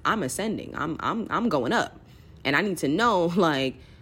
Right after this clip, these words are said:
at every level, who gonna come with me, who's getting on the elevator and who's staying right here on this floor. And I'm genuinely okay with not bringing everyone to the top, but I need to make sure that, like,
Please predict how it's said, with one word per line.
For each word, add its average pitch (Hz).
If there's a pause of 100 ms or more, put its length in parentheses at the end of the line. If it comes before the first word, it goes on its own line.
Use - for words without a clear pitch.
(220)
at 143
every 156
level, 165
who 202
gonna 151
come 139
with 226
me, 117
who's 165
getting 147
on 185
the 233
elevator 262
and 180
who's 160
staying 135
right 123
here 165
on 139
this 90
floor. 170 (400)
And 156
I'm 220 (140)
genuinely 180
okay 147 (260)
with 156
not 160
bringing 151
everyone 165
to 127
the 117
top, 110 (320)
but 160
I 170
need 196
to 190
make 151
sure 185
that, 139
like, 131